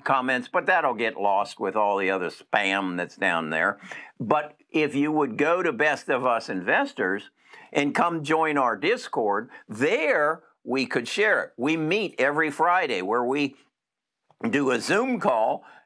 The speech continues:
and we talk at three o'clock and after the market closes, and it usually goes for about two hours.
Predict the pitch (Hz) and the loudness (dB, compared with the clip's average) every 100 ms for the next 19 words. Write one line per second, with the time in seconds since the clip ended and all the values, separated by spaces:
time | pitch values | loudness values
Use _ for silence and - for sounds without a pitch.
0 | - 147 151 160 170 - 190 160 143 135 | 0 2 2 0 0 0 2 2 2 0
1 | 127 147 143 165 165 127 135 139 170 135 | -2 -2 0 0 0 2 2 0 -4 0
2 | 123 135 170 165 135 127 127 190 - 113 | 0 0 -2 0 2 2 0 -4 0 0
3 | 95 110 151 156 170 160 160 165 196 151 | 0 -2 -2 -2 -2 0 2 2 2 2
4 | 143 156 147 156 151 147 - 143 156 98 | 2 0 0 2 2 0 -2 -2 2 2
5 | 92 101 117 | 2 0 -2